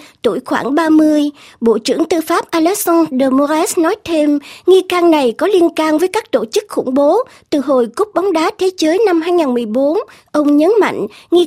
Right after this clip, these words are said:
can đã đi Syria, sau đó trở lại Brazil và tuyên thệ với tổ chức nhà nước Hồi giáo. "Đó là lý do khiến chúng tôi phải điều tra kỹ và ra lệnh bắt giữ."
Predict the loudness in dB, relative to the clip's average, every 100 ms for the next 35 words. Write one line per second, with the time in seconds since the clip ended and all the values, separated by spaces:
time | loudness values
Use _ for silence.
0 | 0 -2 0 -2 0 -2 0 0 0 0
1 | 2 0 -4 -12 -6 -2 2 2 0 0
2 | 0 -2 -4 -4 -2 2 0 0 0 -2
3 | -2 -4 -2 -4 -4 -2 -2 -2 -2 -4
4 | -2 -2 0 0 -2 -4 -4 -4 -6 -2
5 | -4 -4 -14 -8 -2 0 0 0 -4 0
6 | -2 0 0 0 0 0 0 0 -2 -4
7 | -2 -2 -2 -4 -4 -4 -4 -4 -4 -2
8 | -2 -2 -4 -8 -8 -6 -6 -4